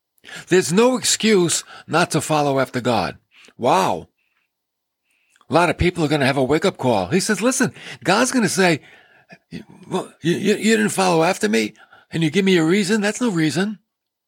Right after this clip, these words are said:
I reveal myself in the creation. I reveal myself inside of you." God has placed an awareness of himself in every single person,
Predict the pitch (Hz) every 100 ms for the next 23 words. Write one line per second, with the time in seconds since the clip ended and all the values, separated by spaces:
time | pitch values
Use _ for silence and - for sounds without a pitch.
0 | _ _ _ 165 - 208 247 147 202 254
1 | 214 180 - 175 170 175 175 170 180 190
2 | 196 220 120 _ _ _ _ _ _ _
3 | _ - - 170 196 214 170 196 254 233
4 | 185 - 175 151 - 185 - 175 208 240
5 | 170 160 120 196 233 254 - - - 180
6 | 190 - 196 208 - 185 160 147 185 214
7 | 208 175 151 143 - 190 165 139 - -
8 | 165 160 208 185 202 202 190 185 165 160
9 | - 95